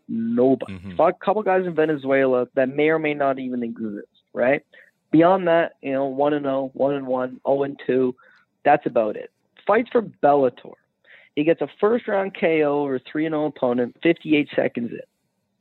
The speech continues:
Speaker 1: Why wouldn't Bellator put pen to paper with this guy? Like, why, why, why is it a guy undefeated record? He fights out of the Blackzilians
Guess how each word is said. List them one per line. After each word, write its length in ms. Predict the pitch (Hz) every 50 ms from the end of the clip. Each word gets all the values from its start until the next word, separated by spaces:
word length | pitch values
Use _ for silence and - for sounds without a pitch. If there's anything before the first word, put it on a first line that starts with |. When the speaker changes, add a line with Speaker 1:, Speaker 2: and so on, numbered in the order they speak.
| - - - - - _
Speaker 1:
Why 320 | - - 160 175 - 349 349
wouldn't 420 | 320 330 311 302 302 294 277 202
Bellator 560 | - 151 165 175 180 175 - - 170 160 160
put 220 | - - 160 - -
pen 180 | - 165 101
to 100 | - -
paper 380 | - - - 131 135 - - 117
with 160 | - 120 -
this 160 | - 113 117 - -
guy? 260 | - - - - 127 143 -
Like, 160 | - 151 147
why, 220 | 143 160 165 180
why, 260 | 180 165 160 165 180 196
why 280 | 196 185 175 170 185
is 100 | 196 196 180
it 120 | 185 175 - -
a 40 | 151
guy 280 | - 151 147 147 147 - -
undefeated 480 | 160 170 170 165 - - 165 156 156 143
record? 400 | 135 135 131 - _ - 120 120 _ _ _ _ _ _ _
He 100 | - 147 -
fights 260 | - 165 165 160 -
out 100 | 170 160
of 100 | 156 147
the 80 | 147 143
Blackzilians 640 | 127 143 143 143 143 135 127 139 139 139 135 127 127